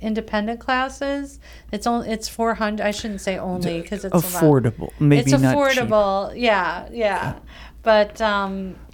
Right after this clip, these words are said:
Speaker 1: yeah, 'cause even a hundred and fifty, it's hard for people. But, um, but it is reduced, and, um, I just love teaching. It's my favorite thing in the world, is
Speaker 2: Yeah.
Speaker 1: to teach people.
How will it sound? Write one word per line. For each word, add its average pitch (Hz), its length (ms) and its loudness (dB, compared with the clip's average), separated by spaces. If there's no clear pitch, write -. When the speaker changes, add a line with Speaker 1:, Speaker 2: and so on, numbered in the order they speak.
Speaker 1:
yeah, 220 260 2
'cause 233 240 -4
even 247 240 -2
a 220 60 -2
hundred 202 320 -2
and 190 140 -4
fifty, 196 340 -6
it's 175 140 -4
hard 180 280 -2
for 175 140 -8
people. 165 600 -8
But, 196 320 4
um, 180 580 -2
but 196 280 2
it 220 140 0
is 220 240 0
reduced, 202 840 -2
and, 185 640 -2
um, 175 580 -4
I 240 140 4
just 277 260 -2
love 226 200 -2
teaching. 190 560 -6
It's 190 240 -8
my 214 120 -2
favorite 208 440 -6
thing 190 160 -4
in 180 100 -6
the 170 80 -6
world, 160 560 -6
is - 60 0
Speaker 2:
Yeah. 120 140 4
Speaker 1:
to 117 180 -6
teach - 340 -12
people. 147 540 -12